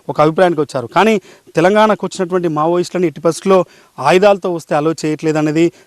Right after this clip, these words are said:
చేయము అనేది తెలంగాణ పోలీసులు చెప్తున్నమాట. దానికి నిదర్శనమే ఈ రఘునాథపాలెం ఎన్కౌంటర్. ఎందుకంటే గతంలో పదేళ్లలో ఎప్పుడు కూడా ఇంత పెద్ద ఎత్తున తెలంగాణలో అసలు మావోయిస్టులు లేరు,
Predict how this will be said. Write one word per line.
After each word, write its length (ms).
చేయము 280
అనేది 300
తెలంగాణ 320
పోలీసులు 360
చెప్తున్నమాట. 460
దానికి 360
నిదర్శనమే 480
ఈ 20
రఘునాథపాలెం 540
ఎన్కౌంటర్. 300
ఎందుకంటే 380
గతంలో 380
పదేళ్లలో 460
ఎప్పుడు 260
కూడా 220
ఇంత 220
పెద్ద 160
ఎత్తున 320
తెలంగాణలో 500
అసలు 160
మావోయిస్టులు 520
లేరు, 220